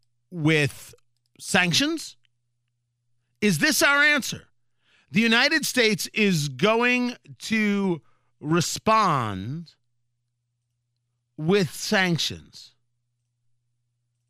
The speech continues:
Well, they might. Have the sanctions worked against Russia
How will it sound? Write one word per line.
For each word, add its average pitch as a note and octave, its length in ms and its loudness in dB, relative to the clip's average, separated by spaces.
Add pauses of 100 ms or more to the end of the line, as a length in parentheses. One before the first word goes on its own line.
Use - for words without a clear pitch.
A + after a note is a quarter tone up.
(880)
Well, G#2 380 -16 (1000)
they G2 120 -14
might. E3+ 600 -4 (1300)
Have F#3+ 200 -4
the F#3+ 80 0
sanctions G3+ 600 0
worked D#3 480 -4
against E3+ 400 -2
Russia B2 460 -2